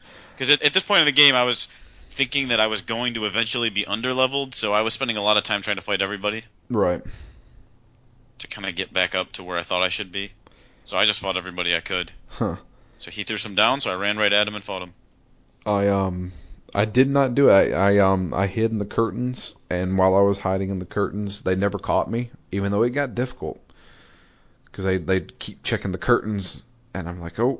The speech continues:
Speaker 2: oh, oh, gotta move, gotta move," you know. Um, and if you do it perfectly, without ever getting caught, uh, you get a, uh, an accessory that you can equip.
Speaker 1: Oh, you mean that one up in the wedding ceremony room?
Speaker 2: Yeah.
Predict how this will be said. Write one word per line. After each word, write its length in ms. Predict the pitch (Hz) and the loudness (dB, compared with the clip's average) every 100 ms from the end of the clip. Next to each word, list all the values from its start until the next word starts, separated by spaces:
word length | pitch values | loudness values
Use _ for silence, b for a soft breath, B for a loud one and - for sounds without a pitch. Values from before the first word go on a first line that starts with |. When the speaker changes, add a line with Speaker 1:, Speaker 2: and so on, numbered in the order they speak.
| - | -2
Speaker 2:
oh, 160 | 123 92 | -2 0
oh, 200 | 139 143 - | -4 -4 0
gotta 200 | 104 120 | 2 4
move, 220 | 135 123 | 2 2
gotta 140 | 123 | 2
move," 380 | 127 139 135 131 - | 0 -2 -4 -4 -4
you 60 | |
know. 280 | 98 90 90 - b b b b b b b b b | -2 -2 -4 -8 b b b b b b b b b
Um, 540 | - 90 87 85 82 - - - | -2 0 0 -2 -4 -8 -16 -6
and 140 | 104 98 | -2 -2
if 140 | - | -2
you 60 | 92 | -4
do 180 | 95 113 | 2 2
it 100 | - | 2
perfectly, 640 | - 175 - 80 80 82 95 - - | 0 0 -2 -4 -2 -4 -6 -18 -14
without 300 | - 90 92 - | -6 -2 0 -2
ever 160 | 90 | -4
getting 240 | 90 80 78 | -6 -6 -8
caught, 600 | - - 98 80 - - b b b b b | -6 -2 0 0 -4 -14 b b b b b
uh, 200 | 90 87 85 | -2 -2 -2
you 120 | 92 | -6
get 200 | 87 87 | -4 -2
a, 220 | 80 73 - 71 | -2 -6 -8 -8
uh, 160 | 65 - | -8 -8
an 340 | 80 73 62 - | -10 -10 -12 -14
accessory 540 | - - 80 - - 80 | -8 -4 -4 -6 -10 -12
that 160 | - | -12
you 60 | - | -12
can 100 | 76 | -12
equip. 380 | - 78 69 - _ _ - _ _ - B B | -10 -8 -8 -10 _ _ -20 _ _ -20 B B
Speaker 1:
Oh, 200 | 143 147 | 2 4
you 160 | 127 143 | 4 2
mean 140 | 156 135 | 2 4
that 140 | 123 | 4
one 120 | 120 | 4
up 120 | 117 110 | 2 0
in 60 | |
the 80 | 101 | -6
wedding 280 | 98 113 98 | 0 0 0
ceremony 540 | 85 101 92 90 90 | -4 -6 -6 -8 -12
room? 280 | 87 90 82 - _ _ _ _ _ - | -12 -14 -16 -20 _ _ _ _ _ -6
Speaker 2:
Yeah. 180 | 120 | -4